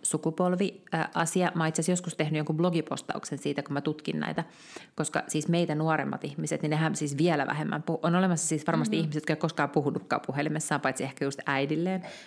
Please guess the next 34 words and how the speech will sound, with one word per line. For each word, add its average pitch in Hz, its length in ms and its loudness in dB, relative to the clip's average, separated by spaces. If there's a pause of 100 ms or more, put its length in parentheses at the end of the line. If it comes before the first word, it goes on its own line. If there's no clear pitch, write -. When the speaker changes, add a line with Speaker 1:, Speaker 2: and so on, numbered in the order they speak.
Speaker 1:
Et 165 120 2
ei 175 100 6
ne 175 100 6
edes 160 160 4
niinku 160 340 2 (300)
pidä 165 260 6
ääniä 131 400 2
päällä - 320 0
puhelimessa, 151 640 -2
että, - 280 -4
et 175 120 -2
ne 151 80 0
Speaker 2:
Ei. 190 80 -2
Speaker 1:
niinku 156 220 0
nää 139 160 2
Speaker 2:
Mm. 135 60 -2
Speaker 1:
Gen 135 220 2
Z-alaiset, 160 560 -2
että 156 120 -6
niiden 143 200 0
mielestä 143 280 0
on - 20 2
ihan 151 120 2
niinku 147 160 -2
sietämätöntä, - 600 -2
että - 80 -8
joku 156 120 -2
yrittäisi 143 400 -4
soittaa. 151 380 -4 (340)
Tai 143 140 2
heille 143 160 2
tulee 143 200 0
joku 151 120 0
tämmönen 135 240 -2